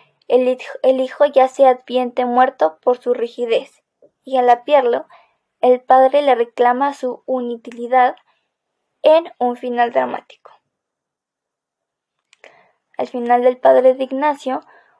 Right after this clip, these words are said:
oyó por todas partes que ladraban los perros y le dice: "¿Y tú no los oías, Ignacio?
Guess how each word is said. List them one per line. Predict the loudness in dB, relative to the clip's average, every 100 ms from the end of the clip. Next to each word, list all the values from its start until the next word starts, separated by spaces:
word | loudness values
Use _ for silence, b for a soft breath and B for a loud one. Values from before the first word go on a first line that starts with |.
| b
oyó | -4 -2 2 0
por | 2 -2
todas | 2 4 4 2 -4 _
partes | 2 2 2 -6 -8 -6
que | 0 2
ladraban | 2 0 -2 -2 -4
los | -10
perros | _ 0 0 0 -14 _ _ -10
y | -2
le | -2
dice: | -2 -12 -18 _ _ _ _ _ _ _ _ _ _
"¿Y | -18 -14
tú | -12
no | -8
los | -6 -4 -2
oías, | 0 0 -2
Ignacio? | -4 -6 -8 -8 -14